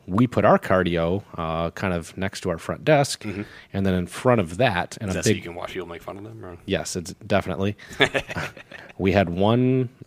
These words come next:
Speaker 1: office enclosed that we're in right now.
Speaker 2: Mm-hmm.
Speaker 1: That was the kid zone, and so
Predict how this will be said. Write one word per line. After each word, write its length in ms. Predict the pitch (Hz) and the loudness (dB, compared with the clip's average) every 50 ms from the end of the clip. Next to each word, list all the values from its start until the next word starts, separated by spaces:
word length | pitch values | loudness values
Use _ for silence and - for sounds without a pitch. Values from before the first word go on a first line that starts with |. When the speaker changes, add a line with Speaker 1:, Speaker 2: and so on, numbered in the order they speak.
| _ - | _ 0
Speaker 1:
office 540 | - 104 110 - - 101 98 - - - - | 4 4 4 4 4 2 0 2 2 0 -2
enclosed 720 | - 101 90 92 - - 117 107 104 98 104 113 - - | -2 -4 -6 -4 0 2 2 4 4 4 2 2 0 -2
that 100 | 98 85 | -2 -2
we're 140 | 87 92 92 | 0 0 0
in 100 | 95 90 | 0 0
right 160 | 90 90 80 | 0 -2 -2
now. 320 | 87 90 80 78 87 131 - _ - - | -2 -2 -2 -2 -2 -4 -6 _ -10 -10
Speaker 2:
Mm-hmm. 140 | 104 95 120 | -8 -6 -2
Speaker 1:
That 200 | - 92 85 82 | 0 0 2 2
was 180 | 90 87 - | 0 -2 -2
the 120 | - 98 90 | -2 -6 -6
kid 240 | - - - 135 120 | 0 4 4 4 6
zone, 360 | 92 98 92 85 90 110 147 - | 4 0 0 2 2 0 -2 -4
and 200 | - 92 87 85 | -4 -6 -4 -4
so 440 | - - 95 90 87 85 82 82 82 | -4 -2 0 0 0 0 0 -4 -6